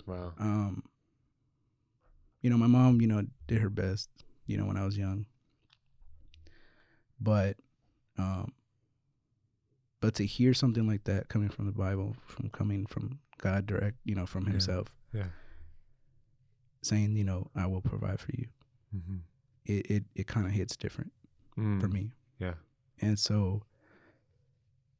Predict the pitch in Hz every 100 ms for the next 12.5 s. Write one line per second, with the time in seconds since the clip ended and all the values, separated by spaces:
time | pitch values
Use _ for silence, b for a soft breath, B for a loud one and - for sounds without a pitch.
0 | - - - 101 98 95 92 98 - 113
1 | 110 95 92 - 110 104 101 95 - 101
2 | 95 98 110 110 101 90 - 92 - -
3 | _ _ 107 90 101 95 - 92 101 95
4 | - - _ _ _ _ _ _ _ _
5 | _ _ - - _ _ _ 110 98 -
6 | 104 95 98 92 98 95 - - _ _
7 | _ 98 85 - 104 107 101 92 104 107
8 | 107 98 107 101 92 98 - _ _ _
9 | _ _ _ _ _ _ _ _ _ -
10 | 113 107 104 b b b b b b b
11 | b b b b b - - - - -
12 | - 104 98 - -